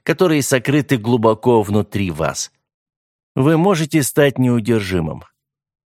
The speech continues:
Главное предназначение книги — помочь вам изменить свое мышление таким образом, чтобы вас невозможно стало остановить на пути к достижению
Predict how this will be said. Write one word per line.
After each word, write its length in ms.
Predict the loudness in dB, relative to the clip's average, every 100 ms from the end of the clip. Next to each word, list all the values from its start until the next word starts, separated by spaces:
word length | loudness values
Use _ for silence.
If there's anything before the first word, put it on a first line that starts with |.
| _ -2
Главное 560 | 4 4 4 2 2
предназначение 840 | 0 -2 -2 -2 -2 -2 -2 -2 -2
книги — 480 | -2 -2 0 -4 -4 _ _ -2
помочь 340 | 0 0 0
вам 240 | 0 0 -2
изменить 500 | -2 0 0 0 -2
свое 280 | 0 0 0
мышление 540 | -2 -2 0 0 0
таким 400 | -2 -2 -2 -2
образом, 520 | -2 0 0 0 -2 -4 -12
чтобы 380 | -6 -2 0 2
вас 280 | 2 0 0
невозможно 680 | 0 0 0 0 0 0 -2
стало 380 | 2 4 4
остановить 580 | 2 0 0 2 0 -2
на 100 | -4
пути 320 | -2 -4 -2
к 60 | -2
достижению 800 | -4 -2 -4 0 0 2 0